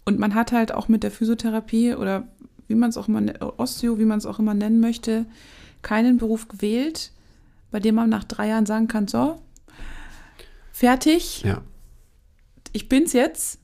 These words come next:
Speaker 1: und ich möchte bitte jetzt aber auch den besten Job haben und ich möchte n-, keine Zeit mehr investieren und ich möchte auch nicht mehr zusätzlich irgendwas lernen müssen und ich möchte gleich unendlich viel Geld verdienen.“ Das ist, man,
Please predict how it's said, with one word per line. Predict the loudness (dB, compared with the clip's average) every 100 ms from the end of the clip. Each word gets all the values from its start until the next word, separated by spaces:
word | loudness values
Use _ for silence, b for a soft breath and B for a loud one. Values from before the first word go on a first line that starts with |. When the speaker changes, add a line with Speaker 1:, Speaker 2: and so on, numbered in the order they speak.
| _ -2
Speaker 1:
und | 2 4 4 0 -8 -8
ich | 0
möchte | 2 2 0
bitte | 0
jetzt | 2 2 0 -2
aber | 2 2 4
auch | 2 2
den | 0 4 6 4 -2 -2
besten | -2 0 0
Job | 2 0 0
haben | 0 2 2 2
und | 0
ich |
möchte | 2 0 -4
n-, | -8 -6 -6 -6
keine | 2 2 2
Zeit | 0 -2 0
mehr | 0
investieren | 2 -2 -4 0 2 2 0
und | -2
ich | -2
möchte | -2 -4 -2
auch |
nicht | 0 2
mehr | 2 2
zusätzlich | -2 -2 -4 -4
irgendwas | 0 0 0
lernen | 0 0 2 2
müssen | 2 0 0
und | -2
ich | -4
möchte | -4 -6
gleich | -4 -6 2
unendlich | 4 4 2 -6
viel | -4
Geld | -4 -6
verdienen.“ | -10 -8 -8 b b b b b b b b b -8 -2
Das | -2 -2
ist, | -4 -4 -8 b b b b b b -12 4
man, | 6 6